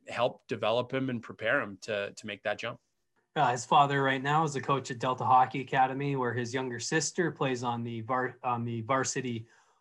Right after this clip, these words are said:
Speaker 2: women's hockey team. She is committed to Colgate University. And he's also, uh, attending the U S national team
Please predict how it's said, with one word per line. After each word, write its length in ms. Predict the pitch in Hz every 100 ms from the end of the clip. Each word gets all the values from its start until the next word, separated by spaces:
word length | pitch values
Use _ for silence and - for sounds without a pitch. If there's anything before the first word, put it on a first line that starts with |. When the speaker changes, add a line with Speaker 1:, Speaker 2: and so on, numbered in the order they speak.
| _ _ -
Speaker 2:
women's 360 | 147 151 143
hockey 320 | 147 143 143
team. 200 | 151 151
She 360 | 139 - 151 151
is 140 | 135
committed 360 | - 139 127 120
to 100 | 123
Colgate 540 | 117 - 127 120 120 123
University. 840 | 120 113 113 147 151 - 196 190 - _ _ _
And 360 | - 127 143 139
he's 160 | 151 151
also, 380 | 156 170 165 147 -
uh, 380 | 143 143 143 139
attending 500 | 143 170 160 156 147
the 400 | 143 143 139 131
U 200 | 139 165
S 260 | 151 151 151
national 400 | 135 143 143 139
team 540 | - 147 143 139 135